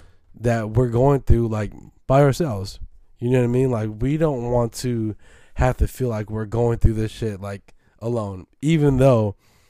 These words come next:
ninety percent of the time we are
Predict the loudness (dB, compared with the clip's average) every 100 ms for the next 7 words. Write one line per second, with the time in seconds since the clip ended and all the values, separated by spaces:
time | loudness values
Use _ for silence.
0 | _ _ -6 -2 0 2 2 0 -2 -2
1 | -2 -2 -4 -4 -2 -2 -2 -4 -8 -14
2 | _ _ 0 2 2 4 4 4 2